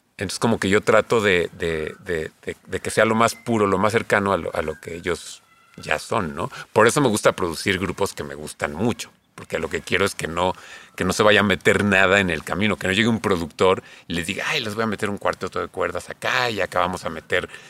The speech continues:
este, sabes que este guitarrista no es muy bueno, entonces mejor vamos a sacarlo y vamos a traer a otro, otro guitarrista que es increíble". Y,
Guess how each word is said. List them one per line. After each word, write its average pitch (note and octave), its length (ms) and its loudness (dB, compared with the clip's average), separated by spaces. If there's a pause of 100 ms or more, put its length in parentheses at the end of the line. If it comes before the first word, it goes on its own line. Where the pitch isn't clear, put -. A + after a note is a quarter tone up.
(320)
este, A#2 300 -2
sabes A2+ 240 0
que C3 100 0
este - 120 0
guitarrista G2 460 0
no G2 80 2
es F2+ 80 0
muy G2 100 -2
bueno, A2 220 4
entonces F2+ 180 -4
mejor F#2 220 -2
vamos F2 300 -2
a D#2 40 -14
sacarlo A2+ 420 0
y G#2+ 40 0
vamos F#2 180 0
a E2 80 -4
traer E2+ 260 0
a F2+ 60 2
otro, F2 260 -4 (120)
otro F2+ 260 0
guitarrista E2+ 520 -2
que - 100 -2
es - 100 -8
increíble". F2+ 540 -4
Y, - 80 -10